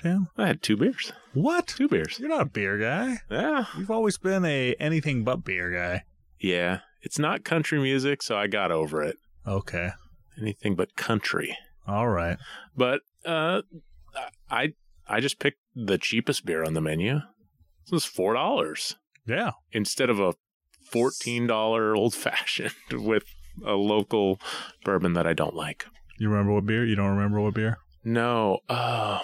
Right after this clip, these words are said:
Speaker 2: it
Speaker 1: Pabst's
Speaker 2: No, it was a
Speaker 1: Blue
Speaker 2: local
Speaker 1: Rib-, it's a ribbon winner.
Speaker 2: <laughs> It was a local brewery, like,
Speaker 1: Oh.
Speaker 2: local to the beach.
Speaker 1: Oh, cool.
Speaker 2: Um, and multiple, multi-,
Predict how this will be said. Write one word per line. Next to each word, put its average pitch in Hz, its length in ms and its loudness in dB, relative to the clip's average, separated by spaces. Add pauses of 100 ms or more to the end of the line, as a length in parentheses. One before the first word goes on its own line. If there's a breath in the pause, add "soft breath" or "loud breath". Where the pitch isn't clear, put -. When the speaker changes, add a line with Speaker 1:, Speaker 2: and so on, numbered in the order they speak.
(840 loud breath)
Speaker 2:
it 117 240 -8
Speaker 1:
Pabst's - 960 -4 (120)
Speaker 2:
No, 156 240 0
it 151 120 4
was 160 180 2
a 156 40 4
Speaker 1:
Blue 165 120 4
Speaker 2:
local 135 560 2
Speaker 1:
Rib-, 151 220 0
it's 131 180 -2
a 254 40 2
ribbon 196 360 4
winner. 92 380 2
Speaker 2:
<laughs> - 80 -2
It 123 60 4
was - 200 2
a 147 40 6
local 113 420 4
brewery, 82 640 2 (300)
like, 104 140 2
Speaker 1:
Oh. 160 120 0
Speaker 2:
local 107 280 2
to - 120 0
the 95 80 4
beach. - 500 -2
Speaker 1:
Oh, 82 220 0
cool. 107 380 0 (600 loud breath)
Speaker 2:
Um, 98 600 2 (680)
and 104 180 2
multiple, 104 960 2 (280)
multi-, 185 500 0